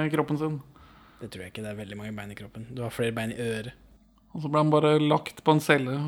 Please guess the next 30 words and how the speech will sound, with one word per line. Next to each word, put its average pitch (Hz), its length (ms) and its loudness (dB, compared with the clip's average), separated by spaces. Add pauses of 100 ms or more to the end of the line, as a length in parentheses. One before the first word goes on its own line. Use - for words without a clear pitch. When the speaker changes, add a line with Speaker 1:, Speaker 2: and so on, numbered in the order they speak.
Speaker 1:
og, 151 160 -4 (480)
for 147 180 2
å 139 80 2 (540)
Speaker 2:
Helbrede 127 440 0
seg 139 200 2
selv. 101 180 0
Speaker 1:
Ja. 170 140 2 (460)
Speaker 2:
Altså, - 200 -4
han 143 140 4
ble 131 120 4
bra 127 280 0
etter 139 220 -4
det? - 20 -18 (140)
Speaker 1:
Vet, 156 340 0
vet 151 180 2
du 160 60 6 (240)
hva 143 100 6
han 147 80 10
Speaker 2:
Ingen, 156 300 6
ingen 147 220 4
senvirkninger. 117 580 -2 (100)
Speaker 1:
Vet 156 220 4
du - 20 2
hva 165 140 8
historien 165 500 4
sier 156 320 6
at 151 80 2
han 156 160 4
skal 156 220 4
ha 156 120 4